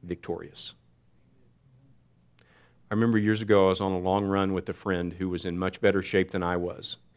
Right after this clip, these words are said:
and long for me anyway. And we were running miles out in the country, and I absolutely ran out of gas.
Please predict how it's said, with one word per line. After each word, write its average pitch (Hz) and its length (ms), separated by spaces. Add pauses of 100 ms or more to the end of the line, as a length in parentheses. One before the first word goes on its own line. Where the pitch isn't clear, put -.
and 92 200 (520)
long 101 220
for 113 120
me 98 320
anyway. 85 460
And 92 160
we 104 100
were 104 180
running 101 540 (100)
miles 98 600
out 98 160
in 95 60
the 95 80
country, 90 500 (300)
and 85 200 (300)
I 113 320
absolutely 104 760
ran 87 200
out 82 140
of 80 60
gas. - 420